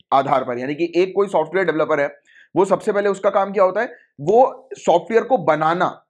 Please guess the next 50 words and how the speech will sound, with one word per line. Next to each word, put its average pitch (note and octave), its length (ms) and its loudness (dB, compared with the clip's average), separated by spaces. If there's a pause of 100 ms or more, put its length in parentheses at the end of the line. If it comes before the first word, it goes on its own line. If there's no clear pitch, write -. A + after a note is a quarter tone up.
(100)
बिल्कुल G#3+ 340 0
शुरुआती G3 520 0
सॉफ्टवेयर G3+ 400 0
को G#3 140 0
बनाना E3 340 -2
उसका F#3+ 400 -4
काम E3+ 200 0
होता C#3 160 -2
है। C#3 60 2
और C#3+ 160 -6
एक F3+ 220 4
बार C4+ 100 2
जैसे F#3 260 -8
ही - 20 -12
उसने G#3 180 -6
उसको G3+ 200 -4
बना D#3 200 2
दिया, E3 220 -2 (340)
तो F3 80 0
उसके E3 360 -2
पास G#3+ 200 4
जो A3 120 -4
कोडिंग F3+ 380 -2
रहती F3+ 220 0
है G3 60 -6
वो G3 100 0
उसकी F#3+ 200 -6
पर्सनल E3+ 380 -4
कोडिंग F3+ 300 -2
रहती F3 220 -2
है। D#3+ 60 2
ऑब्वियस F#3+ 240 -6
सी G#3 60 -6
बात F#3+ 140 0
है, E3 60 -2
वो D#3 100 -6
चाहे D#3 280 0
तो F3+ 140 -6
किसी F3 240 -12
को E3 100 0
दे C#3+ 200 -2
सकते G3 280 -8
हैं F#3 200 -8 (340)
फ्री G3 180 0
में A3+ 120 0
या D3 120 0
पैसों C#3 360 -2
में, F3 100 -4
है - 280 -8
ना? A#3 80 0